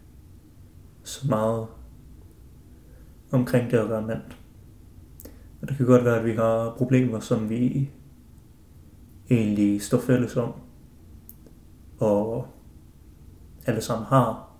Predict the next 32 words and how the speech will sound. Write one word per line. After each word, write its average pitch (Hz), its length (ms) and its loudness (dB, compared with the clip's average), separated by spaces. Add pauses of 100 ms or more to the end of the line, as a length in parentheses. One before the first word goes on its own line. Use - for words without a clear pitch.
(1300)
Men 120 200 4
det 117 80 0
er 123 100 10
ikke 123 120 4
noget, 117 260 0
som 110 200 -2
vi 110 460 -2 (200)
snakker - 380 -2
om. - 120 -6 (340)
Det 127 80 2
vil 107 100 -2
være 110 140 4
andre 117 280 -4
ting. - 200 -6 (1120)
Andre 110 260 -2
problemer. 131 440 -2 (2750)
Det 131 80 -2
er 127 40 0
måske 117 280 0
noget 113 200 0
med, 110 120 0
at 104 140 -2
man 110 200 -2
skal 123 520 -2 (840)
åbne 113 300 2
sig 123 140 2
op 113 160 -2 (140)
og 123 160 0
vise, 113 260 -2
at 127 60 -2
man 117 160 -4
er 139 260 -4